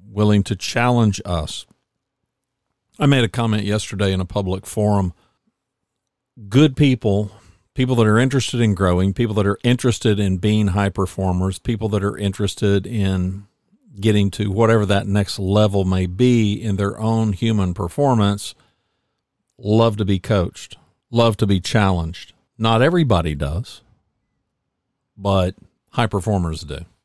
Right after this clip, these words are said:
And it's one way that you can instantly know, am I a high performer? Am I not a high performer?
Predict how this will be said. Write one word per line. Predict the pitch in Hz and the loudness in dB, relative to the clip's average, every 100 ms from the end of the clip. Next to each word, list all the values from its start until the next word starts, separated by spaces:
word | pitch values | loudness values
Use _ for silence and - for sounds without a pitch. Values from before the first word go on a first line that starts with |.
| _ _ _ _ _ _ _ _ _ _ _ _ _ _ _ _ _ _ | _ _ _ _ _ _ _ _ _ _ _ _ _ _ _ _ _ _
And | 107 104 | 0 0
it's | 101 | 2
one | 120 131 113 | 0 2 4
way | 107 104 | 4 4
that | 98 - | 2 0
you | 107 | -2
can | 104 98 | 0 2
instantly | 104 101 - 101 95 | 2 0 -6 -6 -2
know, | 95 98 98 - | 0 2 0 0
am | 107 | 0
I | 113 107 | 2 2
a | 92 | 0
high | 98 95 | -2 -2
performer? | 95 - 104 95 95 | -4 -4 -2 0 0
Am | 90 | 0
I | 90 | 0
not | 101 104 | 0 0
a | |
high | 92 92 | 0 -4
performer? | 90 98 - 101 98 90 | -6 -10 -6 -4 -2 -4